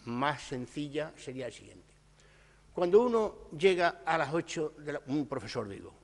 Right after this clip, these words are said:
llega a las ocho de la mañana a una clase y tiene treinta chavales allí de dieciséis a dieciocho años, ¿cómo puede interiorizar en sus conciencias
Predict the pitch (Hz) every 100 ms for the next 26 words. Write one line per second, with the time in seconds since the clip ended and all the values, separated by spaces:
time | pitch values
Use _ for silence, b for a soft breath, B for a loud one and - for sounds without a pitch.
0 | - 139 180 170 - 147 131 139 160 -
1 | 160 143 131 117 117 139 135 131 - 131
2 | 127 - 107 - - _ _ _ b b
3 | b - 151 196 214 208 - 190 190 180
4 | 175 170 - - - 139 151 151 120 131
5 | 135 156 160 - 131 135 127 127 120 110
6 | - 151 147 139 - - 135 123 131 -
7 | 127 135 - 147 165 180 196 190 - B
8 | B B B B B _ _ 226 226 208
9 | 202 - 180 180 170 170 160 160 - 151
10 | 151 143 143 - 160 151 147 - 151 147
11 | 127 151 - 139 143 131 196 208 - 220
12 | 214